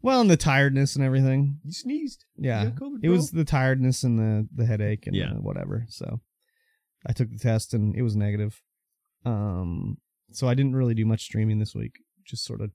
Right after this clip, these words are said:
Speaker 1: chilled out, basically.
Speaker 2: That's cool.
Speaker 1: Yeah. I mean, I wanted to stream, but I was just like, "I can't even, like, turn on the light."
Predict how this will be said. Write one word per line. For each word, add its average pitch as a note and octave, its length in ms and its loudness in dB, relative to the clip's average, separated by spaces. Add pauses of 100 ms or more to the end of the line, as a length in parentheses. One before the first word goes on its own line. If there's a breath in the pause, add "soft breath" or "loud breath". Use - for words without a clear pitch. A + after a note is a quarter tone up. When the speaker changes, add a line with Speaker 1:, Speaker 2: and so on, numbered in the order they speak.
(140)
Speaker 1:
chilled A#2 320 -4
out, G#2+ 200 -2 (760)
basically. A2+ 520 -4 (200)
Speaker 2:
That's D#3+ 140 -6
cool. E2+ 200 -6 (600)
Speaker 1:
Yeah. F#3+ 240 0 (260)
I - 60 -6
mean, A2 180 0
I A2+ 60 0
wanted B2+ 300 0
to G#2+ 60 0
stream, A2+ 540 -2 (560)
but - 240 -10
I B2 100 -2
was B2 80 0
just A#2 160 -6
like, A2 160 -8
"I C3 140 -6
can't G#2+ 320 -4
even, A2 260 0
like, G2+ 160 0
turn A#2 180 -2
on G#2+ 120 0
the G2 60 -2
light." G#2 460 -4